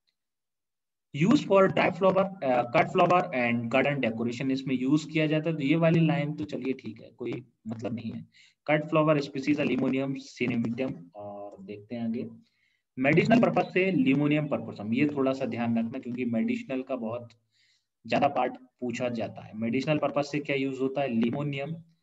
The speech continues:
propsum। अब आपको जैसे medicinal plant है, आप लोग बोलते हो क्या पढ़ना है, तो medicinal प्लांट में आपको सबसे पहले पढ़ना है कि alkaloid, कि कौन सा एल्कलॉइड किसमें पाया जाता है, और एल्कलॉइड के बाद पढ़ना है उनका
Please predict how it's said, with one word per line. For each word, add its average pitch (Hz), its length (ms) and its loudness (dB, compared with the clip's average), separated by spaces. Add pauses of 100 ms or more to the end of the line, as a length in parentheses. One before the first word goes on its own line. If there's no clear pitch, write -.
(560)
propsum। 131 340 0 (160)
अब 139 120 2
आपको 170 280 4
जैसे 202 220 2
medicinal 165 520 4
plant 113 300 0
है, 127 60 0
आप 127 100 -4
लोग 147 140 2
बोलते 147 240 -2
हो 156 60 0
क्या 143 180 2
पढ़ना 98 240 -6
है, - 160 -20 (400)
तो 117 80 -4
medicinal 143 320 4
प्लांट 170 200 2
में - 80 4
आपको 170 140 2
सबसे 165 320 0
पहले 156 320 2
पढ़ना 143 300 2
है 151 60 2
कि 170 460 -6
alkaloid, 127 540 0 (320)
कि 151 60 -8
कौन 151 160 2
सा - 80 4
एल्कलॉइड - 280 4
किसमें 151 240 2
पाया 151 200 4
जाता 147 260 2
है, 147 80 2
और 135 140 2
एल्कलॉइड 160 460 4
के 160 80 0
बाद 143 260 2
पढ़ना 143 200 0
है 151 120 0
उनका 135 500 0